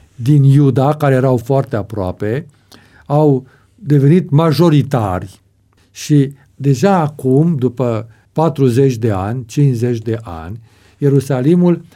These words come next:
avea, să spunem așa, culoarea seminției lui Iuda.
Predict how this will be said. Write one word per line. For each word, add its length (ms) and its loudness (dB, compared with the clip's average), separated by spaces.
avea, 580 -2
să 180 -6
spunem 400 -2
așa, 540 -2
culoarea 800 0
seminției 640 -2
lui 260 -2
Iuda. 440 -4